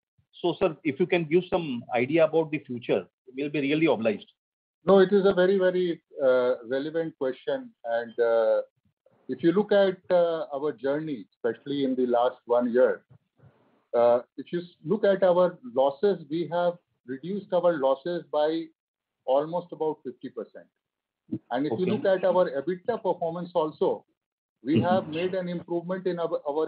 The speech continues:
Speaker 2: ebitda by almost about sixty-five percent. And this
Speaker 1: Okay.
Speaker 2: is in the backdrop of such a challenging year. While the company had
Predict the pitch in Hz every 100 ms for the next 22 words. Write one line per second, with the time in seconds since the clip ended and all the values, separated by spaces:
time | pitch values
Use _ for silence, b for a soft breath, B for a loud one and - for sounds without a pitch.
0 | 151 143 143 170 165 156 151 147 135 156
1 | 180 - - 156 151 _ _ _ _ _
2 | - - 160 - 127 110 101 - 95 -
3 | _ _ _ _ _ - 143 165 170 214
4 | 240 202 190 202 190 214 175 143 156 156
5 | 165 208 202 185 - - 180 202 190 -
6 | _ - _ - - 165 160 196 196 202
7 | 147 151 120 - _ _ _ _ _ _
8 | _ - 143 190 214 214 - _ _ _
9 | _ _ _ 143 - 156 165 196 214 208
10 | 175 151 175 202 185